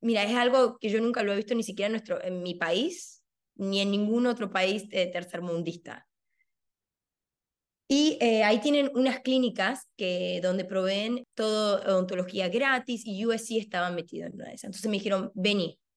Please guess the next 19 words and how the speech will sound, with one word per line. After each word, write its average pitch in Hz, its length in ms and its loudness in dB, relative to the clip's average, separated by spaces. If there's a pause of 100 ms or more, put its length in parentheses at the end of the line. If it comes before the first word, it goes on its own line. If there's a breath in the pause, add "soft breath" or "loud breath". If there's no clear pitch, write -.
(240)
prueba". - 380 -4 (340)
Y 185 140 -4
ahí 185 140 -2
fui 262 500 -2 (220)
y 214 80 -6
me 208 80 -2
dijeron, 254 240 -2
"Ok, 269 100 -6 (540)
venís 208 420 -4
todos 254 220 4
los 262 100 2
lunes". - 560 -6
Y 196 140 2
ahí 180 160 4
yo 226 100 4
ya 202 240 2
pude 175 160 -2
estar - 220 -10
ahí. - 240 -10